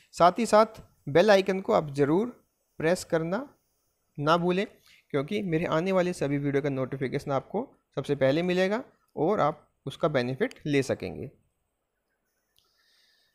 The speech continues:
अब आते हैं टेंडर फॉर्म और टेंडर डॉक्यूमेंट।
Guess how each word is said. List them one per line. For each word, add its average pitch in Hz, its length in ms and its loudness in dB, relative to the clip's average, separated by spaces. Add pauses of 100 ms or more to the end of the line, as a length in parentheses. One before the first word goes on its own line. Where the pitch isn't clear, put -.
(280)
अब 220 120 8
आते 214 180 6
हैं 247 200 -2 (420)
टेंडर 180 360 2
फॉर्म 180 440 -2 (960)
और 147 280 2 (120)
टेंडर 147 280 0
डॉक्यूमेंट। 123 580 -4